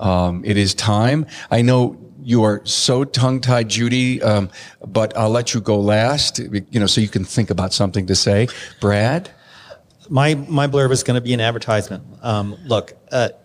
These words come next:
Speaker 2: we all know that Vision in Kansas City is a fantastic event. I, I, I bet there's not a shop owner out there that's not familiar with that. Uh, we know that we can go to Apex in, uh, Las Vegas.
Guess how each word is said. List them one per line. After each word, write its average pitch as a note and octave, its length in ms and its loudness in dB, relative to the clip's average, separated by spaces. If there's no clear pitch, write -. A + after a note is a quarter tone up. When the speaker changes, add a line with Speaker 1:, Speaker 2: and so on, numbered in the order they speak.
Speaker 2:
we D#3 200 4
all D3+ 120 2
know C#3 200 4
that A#2+ 160 -2
Vision B2 420 0
in A2+ 80 -4
Kansas A2+ 260 0
City A#2 300 0
is G#2 100 0
a G#2 60 2
fantastic G2 640 0
event. G#2 360 0
I, G2 220 -6
I, A2 300 -2
I - 20 -2
bet G2+ 280 0
there's G#2+ 180 2
not G#2+ 120 2
a G#2+ 40 0
shop G#2 340 0
owner G#2+ 220 2
out G2 160 0
there G2+ 120 2
that's F#2+ 300 -4
not G2 240 -2
familiar G#2+ 320 4
with G#2 200 0
that. F2 260 -2
Uh, G#2 200 2
we B2+ 140 4
know A#2 160 4
that A2 120 2
we A#2 100 -2
can A2+ 120 2
go A2+ 120 4
to - 80 0
Apex B2+ 760 0
in, G#2 320 2
uh, G#2+ 320 0
Las A2 300 0
Vegas. G#2 480 -2